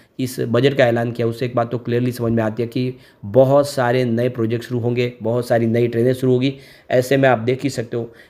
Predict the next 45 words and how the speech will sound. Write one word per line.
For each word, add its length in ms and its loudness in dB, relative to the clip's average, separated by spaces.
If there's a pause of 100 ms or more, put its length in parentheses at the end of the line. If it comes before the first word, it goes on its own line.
(120)
कि 120 -2
आईआरएफ़सी 580 4
की 160 -6
जो 140 -4
प्राइस 360 0
है 160 -2 (200)
वो 140 0
भी 160 2
कई 280 -2
ते-, 300 -6
गुना 340 -2
बढ़ 160 0
सकती 220 -4
है, 60 -4
तेज़ी 300 0
से 120 -2
इसकी 180 -4
प्राइस 240 -2
बढ़ 180 0
सकती 220 -6
है 60 4
आने 160 0
वाले 220 -2
समय 220 -6
में, 160 -10 (360)
क्योंकि 300 0 (440)
रेलवे 380 4
के 100 -2
लिए 100 0
बहुत 280 -4
सारे 180 0
प्रोजेक्ट 320 -4
शुरू 160 -6
होते 160 -4
हुए 100 0
दिखाई 280 -4
देंगे। 300 -4 (540)
यहाँ 220 2
पे 120 -2 (220)
देख 200 2
सकते 200 -6
हो 80 0
कि 60 -2
सरकार 480 2
ने 280 0